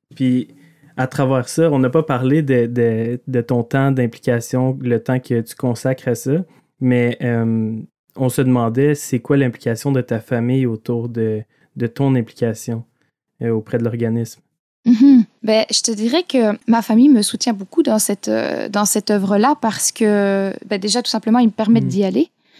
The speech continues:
Speaker 2: Hein, donc, euh, mon mari s'occupe des enfants, euh, puis je peux leur partager ce que je vais avoir vécu, euh, le, le soir,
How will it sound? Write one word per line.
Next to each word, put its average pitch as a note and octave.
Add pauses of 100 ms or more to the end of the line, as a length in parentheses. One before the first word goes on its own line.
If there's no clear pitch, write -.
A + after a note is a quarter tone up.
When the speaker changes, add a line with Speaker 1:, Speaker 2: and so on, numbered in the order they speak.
(380)
Speaker 2:
Hein, B3
donc, G#3
euh, G3+ (200)
mon G3+
mari G3+
s'occupe G#3
des G3+
enfants, A#3+
euh, F#3+ (680)
puis A3+
je -
peux C#4+
leur A#3+
partager A3 (160)
ce -
que G3+
je F3+
vais G3
avoir F#3+
vécu, A3+
euh, F#3+ (180)
le, F#3+ (140)
le G3
soir, C4